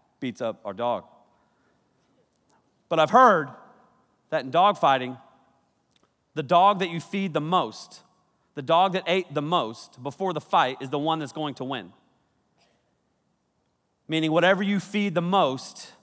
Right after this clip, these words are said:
is always going to win. So, are you feeding your flesh more or are you feeding your spirit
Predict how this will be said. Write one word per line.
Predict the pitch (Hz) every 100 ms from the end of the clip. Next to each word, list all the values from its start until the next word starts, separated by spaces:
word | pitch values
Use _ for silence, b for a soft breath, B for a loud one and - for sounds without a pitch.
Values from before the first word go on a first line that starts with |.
| _ _ _ _ _ _
is | 143 139
always | 175 196 175 151 131
going | 117 165 165 131
to | 143
win. | 165 127 117
So, | - 220 185 117 107 -
are | 143 147
you | 185 208
feeding | - 208 190 180
your | 160 135
flesh | - 202 226 -
more | 220 240 262 277 - - _ _ _ _ _ _ _ _
or | 175 160
are |
you | 160 202
feeding | - 208 196 190
your | 160 143
spirit | - - 240 240 190 131